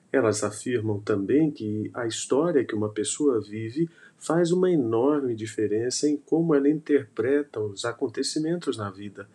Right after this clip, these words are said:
não importando quão cansadas estejam. O Evangelho é para homens e mulheres que perderam sua força de vida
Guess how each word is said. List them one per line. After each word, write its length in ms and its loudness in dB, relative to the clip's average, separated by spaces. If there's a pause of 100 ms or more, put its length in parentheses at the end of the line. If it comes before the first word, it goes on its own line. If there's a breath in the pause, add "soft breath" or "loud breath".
(380 soft breath)
não 180 0
importando 840 -2
quão 340 0
cansadas 760 -2
estejam. 580 -8 (920 soft breath)
O 80 8
Evangelho 640 4
é 100 0
para 380 -4
homens 440 2
e 60 -4
mulheres 480 -2
que 120 -8
perderam 520 4
sua 220 -6
força 480 -4
de 140 -8
vida 420 -8